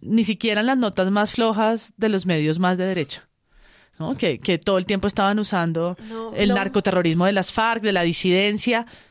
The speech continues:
Speaker 1: No está. Aparecen otros marcos de interpretación que son muy valiosos porque de eso está llena la realidad de la violencia en Colombia. Y en Twitter igual, al desaparecer de los discursos de poder, pues también desaparece de esas esferas.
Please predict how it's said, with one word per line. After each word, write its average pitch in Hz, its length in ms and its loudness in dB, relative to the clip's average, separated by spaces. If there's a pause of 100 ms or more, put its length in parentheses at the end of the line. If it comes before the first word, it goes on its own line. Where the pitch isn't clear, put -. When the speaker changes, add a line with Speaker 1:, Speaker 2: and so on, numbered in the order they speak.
(300)
Speaker 1:
No 202 140 2
está. 294 500 0
Aparecen 226 840 0
otros 285 460 0
marcos 311 360 2
de 311 60 2
interpretación 233 600 -2
que 220 80 -4
son 233 120 0
muy 285 200 2
valiosos 320 600 0
porque 269 320 -2
de 190 140 2
eso 190 120 -2
está 226 200 -4
llena 233 440 0 (360)
la 214 420 0
realidad 190 400 0
de 151 60 0
la 160 80 0
violencia 165 340 0
en 165 80 -4
Colombia. 156 400 -2 (560)
Y 220 420 2
en 202 200 0
Twitter 196 480 0
igual, 226 400 0
al 175 100 -2
desaparecer 185 720 0
de 220 80 0
los 247 100 0
discursos 196 400 -2
de 202 80 -2
poder, 214 380 2
pues 220 160 -4
también 180 240 -2
desaparece 170 720 -2 (220)
de 180 180 0
esas 160 200 -4
esferas. 190 460 -4